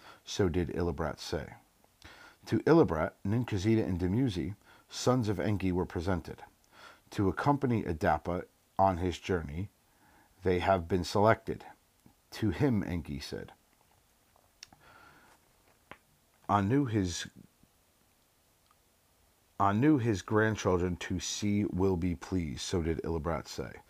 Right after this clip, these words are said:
To hear instructions, Enki Adapa to him summoned. To Adapa thus he said, Adapa to Nibiru, the planet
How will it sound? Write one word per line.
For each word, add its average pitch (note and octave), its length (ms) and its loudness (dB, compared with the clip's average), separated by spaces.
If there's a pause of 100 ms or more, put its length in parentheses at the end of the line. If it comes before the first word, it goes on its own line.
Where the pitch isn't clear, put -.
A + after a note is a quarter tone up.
(420)
To G#2 120 -2
hear D3 280 2
instructions, F#2 800 -4
Enki G#2+ 460 -2
Adapa F#2+ 560 2
to F#2 120 -4
him E2+ 160 -4
summoned. - 540 -6 (440)
To G#2 100 0
Adapa A2 520 4
thus G2+ 240 2
he F#2+ 120 0
said, - 400 -4 (400)
Adapa G#2 580 2
to A#2 100 -2
Nibiru, F2 540 0 (320)
the - 80 -4
planet G2+ 540 2